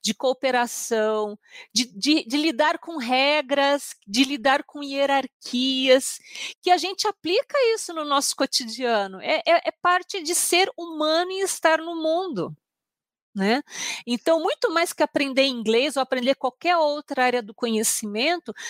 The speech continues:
são essas relações que se formam no ambiente do game, que é competitivo e beira a misoginia, às vezes, sim, é fato.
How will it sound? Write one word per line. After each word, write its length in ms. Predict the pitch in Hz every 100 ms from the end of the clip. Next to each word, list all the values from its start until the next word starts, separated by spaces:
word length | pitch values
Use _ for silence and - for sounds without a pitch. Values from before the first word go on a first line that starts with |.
| -
são 220 | - 302
essas 280 | 311 311 330
relações 760 | 294 330 320 - - 339 392 -
que 120 | 330
se 200 | - 269
formam 640 | - - 220 196 170 156 160 _
no 160 | 208 220
ambiente 540 | 208 196 196 185 190
do 100 | 175
game, 460 | 175 165 143 143 - _
que 80 | -
é 60 | 262
competitivo 1000 | - 269 254 - 233 - 349 349 214 175 - -
e 140 | 240
beira 480 | 208 196 285 294 277
a 20 |
misoginia, 960 | 262 247 208 220 202 202 202 233 277 220
às 140 | 185
vezes, 440 | 180 226 262 214 208
sim, 440 | - 403 381 233
é 100 | -
fato. 680 | 277 - 254 190 180 _ -